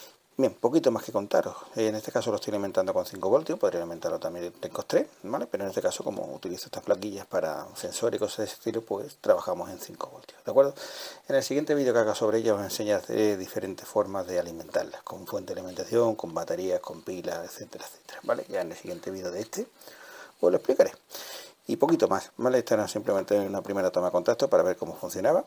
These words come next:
¿m? O luego os haré otro vídeo, aparte del voltaje, haré otro vídeo también para que veáis cómo se utiliza en el, en el Arduino ide.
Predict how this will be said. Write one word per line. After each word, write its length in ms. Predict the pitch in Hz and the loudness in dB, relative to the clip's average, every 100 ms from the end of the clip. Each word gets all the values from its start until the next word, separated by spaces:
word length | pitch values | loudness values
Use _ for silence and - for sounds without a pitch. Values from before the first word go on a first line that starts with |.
| _ | _
¿m? 140 | - 277 _ - | -10 -10 _ -4
O 160 | 101 | -2
luego 380 | 98 98 90 92 | 2 2 4 2
os 100 | 90 | 0
haré 100 | 90 | -2
otro 200 | 92 92 | -4 -2
vídeo, 240 | 95 90 | -2 0
aparte 320 | 87 90 - 98 | 4 2 4 2
del 160 | 95 | 2
voltaje, 400 | 95 92 101 - | 0 0 -2 0
haré 100 | 101 | 0
otro 220 | 95 95 | 0 0
vídeo 160 | 95 92 | 0 0
también 360 | 90 87 92 87 | 0 -2 -4 -4
para 200 | 87 87 | -4 -2
que 100 | 87 | -6
veáis 160 | 90 | -8
cómo 220 | - 90 | -6 -6
se 100 | - | -4
utiliza 480 | 98 - 107 101 - | -6 -6 -8 -4 -2
en 100 | 95 | -2
el, 420 | 90 87 85 - | -2 -4 -8 -8
en 180 | - 98 | -8 2
el 40 | 92 | 4
Arduino 380 | 95 92 107 | 4 2 2
ide. 240 | 123 147 | 4 4